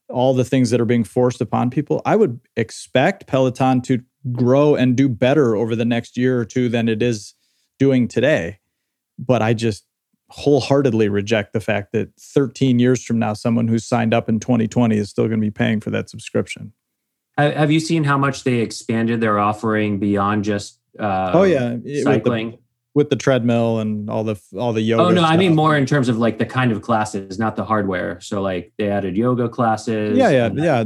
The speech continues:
Speaker 1: The yoga stuff,
Speaker 2: Strength.
Speaker 1: I've actually tried doing it. I think it's great. And, um, you know, look, I think that fits into what you said earlier, which is the hopes and dreams that are always being sold in fitness. And again, it's not like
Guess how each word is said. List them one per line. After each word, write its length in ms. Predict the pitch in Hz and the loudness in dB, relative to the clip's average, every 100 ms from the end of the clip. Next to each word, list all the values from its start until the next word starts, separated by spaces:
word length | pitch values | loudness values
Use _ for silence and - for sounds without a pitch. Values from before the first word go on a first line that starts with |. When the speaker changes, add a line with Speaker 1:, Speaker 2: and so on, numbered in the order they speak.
| 113 | -4
Speaker 1:
The 300 | - 214 160 | -10 -8 0
yoga 320 | 185 220 240 | 2 2 0
stuff, 240 | 196 190 151 | 0 0 2
Speaker 2:
Strength. 60 | |
Speaker 1:
I've 120 | 147 156 | 2 2
actually 380 | 175 - 147 - | 0 0 -4 -4
tried 360 | - 151 143 123 | -2 0 2 2
doing 280 | 135 143 151 | 2 2 2
it. 80 | 110 | -2
I 100 | 113 | -2
think 120 | 120 | -2
it's 180 | 95 - | -4 -8
great. 420 | - 113 131 - | -4 0 0 -2
And, 340 | 110 107 104 104 | -10 -6 -4 -4
um, 480 | 104 104 104 107 _ _ _ _ _ _ - | -4 -4 -6 -8 _ _ _ _ _ _ -4
you 80 | |
know, 120 | 135 135 | 0 2
look, 240 | 160 165 | 0 0
I 100 | 123 | 0
think 220 | 120 139 | 0 2
that 220 | 135 143 | 2 2
fits 320 | - - 131 - | 0 0 0 0
into 260 | 131 123 | -2 0
what 160 | 120 107 | 0 0
you 160 | 123 | -2
said 240 | 139 117 113 | -4 -2 0
earlier, 400 | 120 139 107 101 | 0 2 0 -2
which 180 | 101 - | -4 -6
is 140 | 107 | -6
the 100 | 104 | -4
hopes 360 | 104 120 113 113 | 0 0 0 -4
and 120 | 107 | -2
dreams 440 | 113 113 120 107 | 0 2 2 2
that 100 | 101 | 0
are 80 | 101 | 0
always 260 | 101 104 101 | 0 -2 -2
being 240 | 113 104 | -2 -2
sold 480 | 95 123 113 110 107 _ _ - _ _ - | -2 0 2 2 0 _ _ -20 _ _ -6
in 140 | 113 | -2
fitness. 440 | - 175 117 98 - | 0 0 0 -2 -2
And 100 | 117 | -2
again, 320 | 110 131 120 | 0 2 2
it's 200 | 104 - | 0 0
not 260 | 123 127 | 0 0
like 400 | 127 117 110 - | 0 0 -2 -4